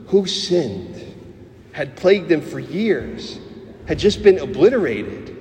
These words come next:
instead we hear fear as they distance themselves from him.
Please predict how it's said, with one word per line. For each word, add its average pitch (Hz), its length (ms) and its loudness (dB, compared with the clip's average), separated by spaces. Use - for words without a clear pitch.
instead 151 580 2
we 160 60 -4
hear 143 300 -6
fear - 580 -6
as 143 200 -6
they 143 120 -4
distance 156 560 0
themselves 113 520 -2
from 110 160 -10
him. 98 200 -14